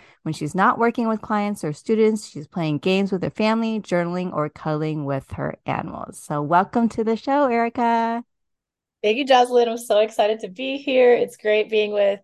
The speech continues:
Speaker 2: fellow educators and just in this wellness space. Like, it's so different, kind of ju-, like, bouncing between the world of coaching and bouncing in the world of education with the kiddos and the staff. So I love that we can bounce back and forth together. <laughs>
Speaker 1: Yeah, we, we, we, <laughs>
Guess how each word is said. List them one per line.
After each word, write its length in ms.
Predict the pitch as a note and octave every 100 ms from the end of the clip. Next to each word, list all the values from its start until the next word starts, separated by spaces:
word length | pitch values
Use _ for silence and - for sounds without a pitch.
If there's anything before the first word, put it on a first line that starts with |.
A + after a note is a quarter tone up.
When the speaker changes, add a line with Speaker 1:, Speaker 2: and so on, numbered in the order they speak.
| _ _
Speaker 2:
fellow 220 | B3+ B3
educators 640 | A3+ A#3+ B3 A#3 A#3 A#3
and 100 | A3
just 140 | G#3+ G#3
in 60 | G#3
this 120 | G#3
wellness 300 | G3+ G#3 G#3+
space. 420 | - G3 G3+ G#3+
Like, 220 | F#3+ F#3
it's 180 | G3+ -
so 200 | G#3+ G#3+
different, 500 | G3+ G#3 G3+ F#3+ F3+
kind 160 | G#3+ G3
of 100 | F3+
ju-, 200 | G3+ G#3
like, 240 | G3+ F3+ F3 _ _ _ _ _ _ _ _
bouncing 440 | A3+ A#3 A#3+ B3 A3+
between 500 | A3+ - A3 A3 G#3+
the 80 |
world 280 | G3+ G#3+ G#3+
of 100 | G3
coaching 520 | - D4+ D4 D4+ D4
and 80 | B3
bouncing 360 | A3+ G#3 G#3 G#3
in 160 | G3+
the 40 | F#3
world 220 | G3 F3+
of 60 | -
education 580 | F#3+ - D4+ C#4 C4+
with 140 | A#3+ -
the 80 | G3+
kiddos 640 | D4 C4+ B3+ B3+ B3 A#3+
and 120 | G#3
the 60 | F#3
staff. 540 | - B3+ B3 B3+ B3+ -
So 340 | G#3 G3 G3 _ _ _ _ _ _ -
I 60 | A3
love 160 | A3+
that 140 | A#3 A3+
we 80 |
can 100 | A#3
bounce 260 | G#3+ G#3 G#3
back 200 | G#3+ G3+
and 80 | F#3+
forth 180 | G3 F#3
together. 360 | F#3 F3+ F3+ _ -
<laughs> 200 | C5+ -
Speaker 1:
Yeah, 260 | F3+ E3+ D3+
we, 200 | F#3 A#3
we, 380 | A#3 C4 C#4+ -
we, 240 | A3 - _
<laughs> 0 | _